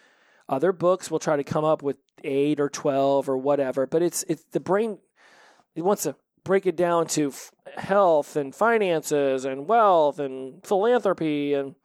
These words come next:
and contribution and significance, and all those things are important, but they all exist in their own way in those spheres. We're looking for the simplest system in order for us to be able to internalize it,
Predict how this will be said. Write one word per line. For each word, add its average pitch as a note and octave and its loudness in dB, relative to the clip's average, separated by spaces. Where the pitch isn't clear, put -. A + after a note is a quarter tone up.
and E3 -8
contribution G3 -4
and D3 -8
significance, G3 -4
and E3 -2
all C4+ 2
those B3+ 2
things E3 -8
are D3 0
important, E3 -4
but D#3+ -2
they F3+ 4
all G3 2
exist D#3 -4
in D#3 -2
their D3 -4
own D3+ -2
way G3 0
in D#3 -4
those C3+ -2
spheres. - -6
We're D#3+ 0
looking G3 -2
for D#3 -4
the C#3 -2
simplest E3 -2
system D3 -2
in D#3+ 0
order E3+ 2
for D#3+ 0
us D3 0
to C#3+ -12
be C#3 -2
able C#3 0
to - -6
internalize C#3+ -2
it, C3+ -2